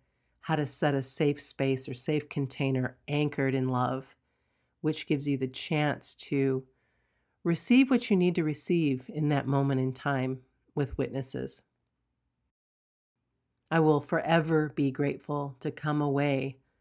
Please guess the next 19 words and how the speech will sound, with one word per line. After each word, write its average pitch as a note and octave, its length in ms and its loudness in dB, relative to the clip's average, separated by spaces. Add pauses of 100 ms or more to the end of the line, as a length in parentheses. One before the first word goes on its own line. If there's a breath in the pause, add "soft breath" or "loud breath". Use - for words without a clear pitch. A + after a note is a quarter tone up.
(380)
with D3 220 -2
a C#3+ 80 -2
rich D#3 540 0
tapestry C#3 640 -2
of C3 140 -4
friendship C#3+ 800 -2
and D3 120 -10
storytelling C#3 920 0
and B2+ 100 -4
healing, C#3+ 680 0 (480)
prayer, C#3+ 600 2
creativity, D3 1080 -2 (1000)
and C#3 160 -4
my C#3 380 -4 (160)
teacher's C#3+ 520 -2
ruthless D3+ 680 -2
compassion. C3+ 840 -4 (180)
<laughs> C4 80 -2 (960 soft breath)
And B2+ 380 -8